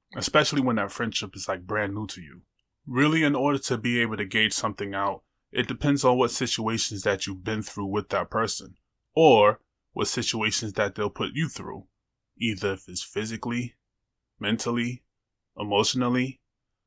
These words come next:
So many different type of factors come into play when it comes to that word trust, or when it comes to that feeling. Is there such thing of trusting somebody a hundred percent, or is it partial trust? Should trust be automatic,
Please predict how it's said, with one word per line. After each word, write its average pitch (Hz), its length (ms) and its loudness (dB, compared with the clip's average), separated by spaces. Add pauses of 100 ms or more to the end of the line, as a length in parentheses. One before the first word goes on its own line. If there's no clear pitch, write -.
(340)
So - 280 6
many 147 240 4
different 139 340 0
type 120 240 -2
of 117 100 0
factors 110 460 2
come 110 240 -2
into 95 140 -6
play 104 320 0
when 92 180 -6
it 92 120 -14
comes 113 280 -4
to 104 120 -8
that 92 200 -4
word 90 220 -8
trust, - 560 -6 (180)
or 113 180 4
when 104 120 0
it 101 100 -2
comes 120 280 -2
to 120 80 -4
that 92 180 -2
feeling. 123 480 0 (760)
Is 113 160 0
there 123 140 2
such - 260 0
thing 131 220 0
of 110 140 -2
trusting 120 340 0
somebody 113 340 -2
a 98 80 -2
hundred 104 280 -4
percent, 120 440 -4 (500)
or 110 200 -2
is 101 80 -4
it 95 100 -6
partial 120 380 2
trust? - 560 0 (640)
Should - 240 -2
trust 156 260 2
be 143 160 4
automatic, 113 600 6